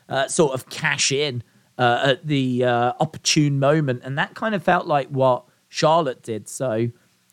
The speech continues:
I don't know. It, I, for me, I, I was a bit perplexed by this booking. But, um, we'll see, like, what the fallout is. We'll see what the future holds for Ronda.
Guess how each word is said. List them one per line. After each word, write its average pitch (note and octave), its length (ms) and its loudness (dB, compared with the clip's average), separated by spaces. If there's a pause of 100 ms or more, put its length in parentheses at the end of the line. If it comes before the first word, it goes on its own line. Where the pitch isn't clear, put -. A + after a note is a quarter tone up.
I A3+ 80 4
don't B3 100 2
know. A#3 160 4
It, A3+ 160 -4
I, G3 320 -4 (160)
for - 220 -2
me, G#3+ 420 2
I, D#3+ 240 2
I D#3+ 140 -2
was E3 180 -4
a D#3 40 -4
bit D3+ 260 -8 (280)
perplexed - 840 -4
by D3+ 180 2
this C3 180 -6
booking. C3 580 -10 (420)
But, C3 340 -4
um, C3 580 0
we'll A3 180 2
see, A3+ 400 0
like, F3+ 340 0
what F3 240 -2
the D#3+ 60 -2
fallout C#3+ 640 0
is. A2+ 240 -6
We'll D#3+ 140 -4
see F#3+ 280 -2
what E3 220 2
the D3 60 -2
future D#3 420 -2
holds B2+ 480 -2
for A#2 380 2
Ronda. B2 640 -2